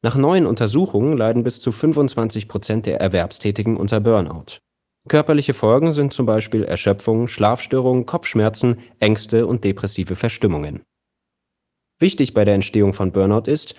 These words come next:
mehr als bisher angenommen, die soziale Komponente des Stresses.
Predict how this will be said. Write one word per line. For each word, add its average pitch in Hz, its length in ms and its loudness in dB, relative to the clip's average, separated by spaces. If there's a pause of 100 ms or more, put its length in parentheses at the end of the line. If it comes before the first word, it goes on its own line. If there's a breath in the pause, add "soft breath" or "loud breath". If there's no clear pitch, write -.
(140 soft breath)
mehr 139 180 4
als - 140 -4
bisher 101 320 -4
angenommen, 135 540 2
die 147 120 0
soziale 127 520 -2
Komponente 101 560 0
des 101 160 -4
Stresses. - 640 -6